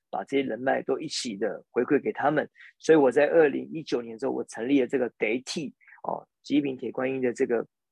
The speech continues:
品牌。那各位前面应该知道说，呃，我这个，呃，刚刚有讲到我的 Mister Cool A。那因为我们这个茶的部分，好，我们看，先看下一页好了，我跟各位分享一下，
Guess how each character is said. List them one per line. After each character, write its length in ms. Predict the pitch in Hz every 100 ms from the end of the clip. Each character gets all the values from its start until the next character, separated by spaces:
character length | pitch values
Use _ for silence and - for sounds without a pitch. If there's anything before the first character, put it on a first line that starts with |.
| -
品 160 | 110
牌。 320 | 202 190 190 - _ _ _
那 300 | 202 196 160 - _ -
各 120 | 208
位 320 | 208 202 165 - _ _
前 160 | - 165
面 120 | 202
应 100 | 185
该 140 | 196
知 200 | 190 180
道 160 | 180 165
说， 260 | 160 160 139
呃， 220 | 139 127
我 260 | 127 120
这 160 | 113 -
个， 340 | 139 131 123 117 _ _
呃， 500 | 120 110 104 98 95 _ _ _ _
刚 140 | 147
刚 100 | 156
有 100 | 160
讲 180 | 131 107
到 120 | 139
我 120 | 117 113
的 140 | 107
Mister 360 | 131 131 - 127
Cool 260 | - 127
A。 160 | 117 120 _ _ - -
那 220 | 202 190
因 100 | 190
为 100 | 196
我 140 | 170 131
们 100 | 127
这 120 | 165
个 100 | 165
茶 300 | - 120 123
的 60 |
部 140 | 135 151
分， 300 | 151 131 127 _ _ _ _ _ _ _ -
好， 160 | 120
我 120 | 117
们 160 | 123 131
看， 160 | 131 143
先 160 | 160
看 140 | 160 151
下 180 | 160
一 80 | 139
页 100 | 135
好 120 | 104
了， 80 | 104
我 60 | 110
跟 120 | 143
各 120 | 147
位 80 | 143
分 180 | 139 143
享 180 | 107 104
一 40 |
下， 240 | 127 107